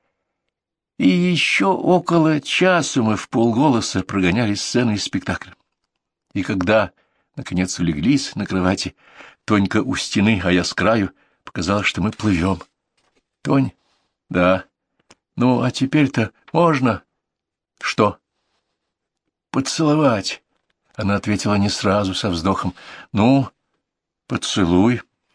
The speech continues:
Я приподнялся на локте и осторожно коснулся её горячих губ. А потом мы опять лежали на спинах,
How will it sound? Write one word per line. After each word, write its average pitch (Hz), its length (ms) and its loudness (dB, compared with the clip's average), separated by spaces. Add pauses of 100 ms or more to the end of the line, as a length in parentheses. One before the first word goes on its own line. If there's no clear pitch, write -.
(840)
Я 107 180 0
приподнялся 131 880 2
на 113 140 2
локте 151 420 0
и 107 100 2
осторожно 139 680 0 (240)
коснулся 135 760 0
её 123 120 2
горячих 110 460 -2
губ. 92 260 -8 (680)
А - 60 -20
потом 107 480 2 (600)
мы 98 80 -4
опять 90 240 -2
лежали 131 480 2
на 131 120 0
спинах, 123 540 -2